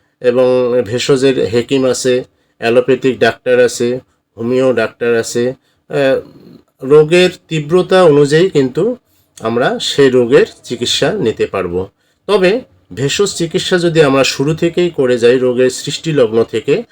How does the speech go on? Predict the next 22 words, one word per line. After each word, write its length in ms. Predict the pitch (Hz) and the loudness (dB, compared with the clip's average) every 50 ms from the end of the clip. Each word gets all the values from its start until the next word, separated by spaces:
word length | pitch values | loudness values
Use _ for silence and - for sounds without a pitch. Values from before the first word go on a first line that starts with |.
| _ _ _ _ _ _ - | _ _ _ _ _ _ -6
তাহলে 360 | 147 135 131 165 180 190 196 | -6 -2 0 2 2 2 0
কিন্তু 480 | 190 185 170 151 - - 151 208 247 247 _ _ _ _ _ - - - - | 0 -2 -4 -4 -6 -6 -6 -6 -8 -10 _ _ _ _ _ -20 -20 -10 -4
পরবর্তীতে 640 | 131 135 139 151 151 160 165 165 - 180 170 175 170 | 0 2 4 4 4 2 0 0 -2 -2 0 2 4
আমাদের 420 | 139 123 120 123 120 117 143 175 190 - _ _ _ _ - | 4 4 4 2 4 4 4 4 2 0 _ _ _ _ -6
অন্য 240 | 139 143 151 160 170 | -4 -2 0 2 2
অন্য 260 | 180 180 180 175 165 | 2 2 0 0 0
যে 120 | 165 165 160 | -2 0 2
পদ্ধতির 440 | 139 131 123 123 139 131 143 143 135 | 2 2 2 2 -2 -2 -2 -4 -4
চিকিৎসা, 640 | 127 - - 131 117 139 131 - - - 175 226 220 | -6 -6 -6 -6 -6 -6 -6 -4 -2 -2 -2 -2 -4
সেই 220 | - - - - 131 | -8 -6 -4 -4 -4
চিকিৎসা 480 | - - 135 127 - 139 - - 147 | -4 -6 -8 -8 -8 -8 -4 -4 -2
কিন্তু 280 | 131 - 127 120 - 131 | -2 -2 -4 -4 -4 -4
আমাদের, 380 | 117 110 113 113 110 135 190 240 | -2 -2 -2 -2 0 0 0 -2
আহ, 1120 | 233 _ _ _ _ _ _ _ _ _ - 107 107 104 104 101 101 101 101 98 87 - - _ _ - | -4 _ _ _ _ _ _ _ _ _ -10 -6 -2 -2 0 0 2 0 0 -2 -4 -10 -14 _ _ -6
অনুসরণ 460 | 135 131 131 123 - 131 123 120 120 | -2 -2 -2 -2 0 0 2 2 2
করা 300 | 113 117 113 123 - - | 0 0 0 2 0 2
লাগবে 340 | 151 120 110 95 90 101 98 | 2 2 2 2 0 -2 -2
না 80 | 104 | 0
বা 120 | 101 - - | 0 0 0
সেই 160 | - 143 135 | 0 -2 -2
চিকিৎসকের 600 | - - 135 - 143 139 - - 135 147 147 135 | -4 -6 -8 -8 -8 -6 -6 -2 -2 -2 -2 -2
কাছে 360 | - 127 117 - 151 196 226 | -2 -6 -4 -2 -2 -2 -4